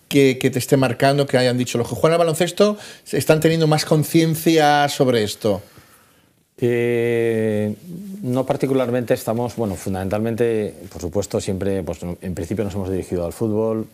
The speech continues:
Speaker 2: por práctica deportiva, por número de participantes, luego al baloncesto, pero estamos abiertos a todos los deportes.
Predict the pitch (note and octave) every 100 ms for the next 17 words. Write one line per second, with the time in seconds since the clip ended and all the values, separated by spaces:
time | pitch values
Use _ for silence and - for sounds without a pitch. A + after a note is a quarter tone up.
0 | _ _ - D#2+ G2 - G2 F#2 D#2 D#2+
1 | G2+ G2+ E2+ F2+ F#2 E2+ D#2+ D#2+ F#2 F#2+
2 | F#2 F2 D#2 D#2+ D#2 D2 G2+ - A2 G#2+
3 | G2 D2+ - - E2 E2 D#2+ D2 F2+ D2
4 | D#2+ D#2+ D#2 C#2+ C#2+ D2 - C#2